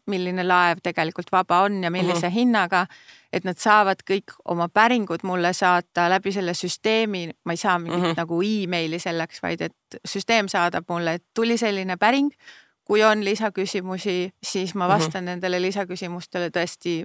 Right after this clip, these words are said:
Speaker 1: nii-öelda manuaalselt.
Speaker 2: Mhm.
Speaker 1: Aga seal süsteemis saavad nad ka laeva ära broneerida, see süsteem kre-, genereerib kõik dokumendid, ehk et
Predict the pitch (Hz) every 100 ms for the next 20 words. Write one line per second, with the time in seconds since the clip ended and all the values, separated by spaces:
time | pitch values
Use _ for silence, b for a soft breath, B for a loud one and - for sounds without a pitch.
0 | - 180 180 160 165 196 208 202 185 214
1 | 247 269 - 175 185 190 B B B B
2 | _ - 190 185 170 180 190 214 185 202
3 | - 220 208 196 202 175 170 170 175 -
4 | 175 190 190 196 269 220 202 196 202 190
5 | 190 185 180 180 185 180 165 175 - 196
6 | 190 175 - - 180 - 202 185 170 185
7 | 175 170 - 185 - 269 - 196 185 180
8 | 180 180 - - 190 - 180